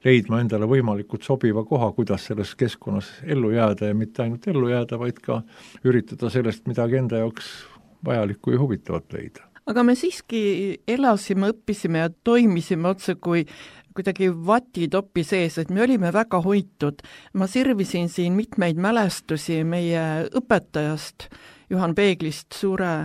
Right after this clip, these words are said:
Speaker 2: algustähega õpetajast, ja Marju Lauristin näiteks toob siin ühe sellise mõtte, et ülikoolis olid mõned niisugused otse kui oaasid ja üks oli see, mis kogunes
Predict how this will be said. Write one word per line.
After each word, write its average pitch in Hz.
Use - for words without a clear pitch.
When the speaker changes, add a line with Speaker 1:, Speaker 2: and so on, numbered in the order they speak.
Speaker 2:
algustähega 170
õpetajast, 175
ja 160
Marju 240
Lauristin 180
näiteks 160
toob 170
siin 160
ühe 160
sellise 165
mõtte, 170
et 147
ülikoolis 185
olid 226
mõned 185
niisugused 165
otse 170
kui 160
oaasid 208
ja 151
üks -
oli 156
see, 202
mis 160
kogunes 165